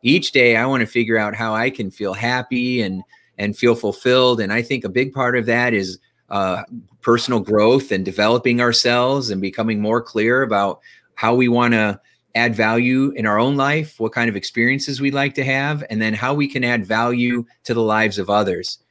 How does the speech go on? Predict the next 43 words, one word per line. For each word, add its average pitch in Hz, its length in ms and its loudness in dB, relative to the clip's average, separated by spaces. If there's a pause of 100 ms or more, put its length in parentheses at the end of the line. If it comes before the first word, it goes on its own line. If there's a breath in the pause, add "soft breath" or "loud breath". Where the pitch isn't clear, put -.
(220)
'Cause - 160 -10
once 175 300 2
you 156 160 4
feel 127 320 2
good, 101 260 0
once 131 320 0
you 151 80 0
fill 139 380 0
yourself 120 580 0
up, 120 320 -2 (420)
the 113 40 0
next 143 300 0
way 135 240 4
to 110 60 2
feel 113 560 2 (140)
a 110 40 -6
sense 120 280 -2
of 110 100 -8
purpose 131 460 0
and 107 120 -2
to 104 60 -2
have 101 240 -4
joy 131 320 0
every 104 240 -2
day 98 380 -2 (180)
is 110 140 -8
to 117 80 -2
figure 123 280 0
out 117 140 2
how 113 140 0
to 101 80 -2
share 127 340 2
that 127 160 2
abundance 107 480 -2
with 98 160 -8
others, 101 400 -4
how 104 100 -6
to 101 120 -6
share 117 320 2
those 110 200 -2
compliments, 107 680 -4
that 98 240 -8
kindness, 113 640 -4